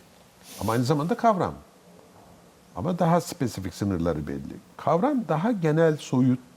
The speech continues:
diyelim ki vatan, diyelim ki adalet, değil mi? Diyelim ki merhamet,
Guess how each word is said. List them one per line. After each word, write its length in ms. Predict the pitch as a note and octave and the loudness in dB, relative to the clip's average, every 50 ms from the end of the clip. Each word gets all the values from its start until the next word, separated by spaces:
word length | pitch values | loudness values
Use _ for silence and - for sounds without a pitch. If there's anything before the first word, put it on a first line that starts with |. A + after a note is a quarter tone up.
| - | -4
diyelim 300 | A#2 A#2 G#2+ F2+ F2 D#2+ | -2 0 0 0 -2 -4
ki 260 | - - C#3+ E3 - - | -6 -6 -6 -6 -4 -4
vatan, 320 | G#2+ G#2+ G#2 - A#2 F#2+ D2+ C#2 - - - _ _ - - - - - - - A#2 | -2 -4 -2 -2 -2 -4 -4 -6 -12 -20 -20 _ _ -20 -20 -20 -18 -16 -10 -4 -2
diyelim 280 | G#2 G#2 F#2 F#2+ F#2+ | 0 0 0 -2 -4
ki 140 | G2 - C3+ | -4 -4 -4
adalet, 460 | - A2 G#2 A#2+ A2 G#2+ G#2+ G2+ F2 - - - - - - - _ _ _ - | -2 2 4 4 4 4 4 0 -4 -6 -12 -20 -20 -20 -20 -20 _ _ _ -8
değil 120 | F3 A#3 G3+ | -6 -6 -6
mi? 100 | F2 - - - - - - - - - - - - - - | -6 -10 -12 -16 -20 -20 -20 -20 -20 -20 -20 -20 -14 -6 -2
Diyelim 260 | G#2+ G#2+ G#2 F#2 E2+ D#2+ - | -2 0 0 0 -2 -4 -2
ki 80 | D#3 | -2
merhamet, 520 | E3 D3 D3 C#3+ B2 C3+ C3 C3 B2 B2+ | 2 2 4 4 4 4 2 2 2 0